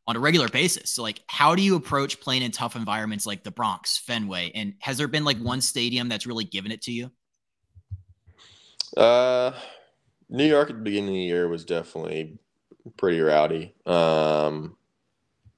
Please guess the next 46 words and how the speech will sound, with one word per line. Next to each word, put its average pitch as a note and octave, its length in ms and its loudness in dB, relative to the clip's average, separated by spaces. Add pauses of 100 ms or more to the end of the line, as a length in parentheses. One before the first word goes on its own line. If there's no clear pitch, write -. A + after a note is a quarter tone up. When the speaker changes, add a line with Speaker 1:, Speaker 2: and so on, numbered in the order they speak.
Speaker 2:
I F#2+ 40 2
know F2 220 6
they E2+ 140 4
haven't E2 360 2
been D#2 380 2 (960)
playing F#2 400 4
as F2 280 0
good F2+ 280 6
as E2+ 200 2
of E2 100 -4
recent. E2 380 -4
So E2+ 80 -4
the E2 60 2
last D#2+ 200 4
time E2+ 160 -2
we E2 80 -2
were D#2 120 0
there, D#2 440 0 (140)
you E2 80 -4
know, D2+ 120 -2
the D#2 100 0
energy D#2 340 -2
wasn't D2+ 320 -4 (100)
really D#2 240 0
the C#2+ 100 -6
same D2+ 380 -4
as C#2+ 140 -6
it C2 60 -4
was C#2+ 200 -2
the D2+ 80 -20
first - 420 -6 (120)
time D2+ 160 0
we D2 80 -2
went C#2+ 140 -2
in C#2 100 -4
there D2 180 -2
because C2+ 540 -4 (1200)
we F2+ 140 6
had F2+ 180 6
a D#2 100 0
four-game F2+ 480 4
series E2 540 2
that C2+ 120 2
was D2 160 -2
pretty E2+ 260 0
much D2+ 520 -4